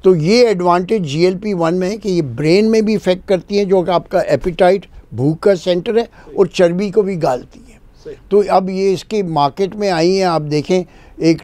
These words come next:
Speaker 1: Trulicity है और एक Ozempic है, यानी इस नाम मैं इसलिए ले रहा हूँ कि ये पाकिस्तान में अवेलेबल है।
Speaker 2: सही।
Speaker 1: और ये दवाइयाँ वंडर्स हैं, और इसका इफेक्ट जो है,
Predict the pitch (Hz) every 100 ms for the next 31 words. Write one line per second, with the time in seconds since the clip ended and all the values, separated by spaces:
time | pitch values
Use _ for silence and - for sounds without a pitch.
0 | - 147 147 139 185 170 180 170 160 -
1 | - - - 165 165 160 - 143 131 147
2 | 135 165 - 143 165 240 226 185 180 170
3 | 202 214 202 - 226 202 208 233 233 233
4 | 214 214 190 - 220 214 214 208 226 202
5 | 160 139 - 156 139 - - 196 175 160
6 | 226 208 190 160 202 277 170 117 143 208
7 | 269 185 139 - _ _ _ - - 190
8 | - - 180 196 - 240 226 160 165 -
9 | 208 233 220 240 190 220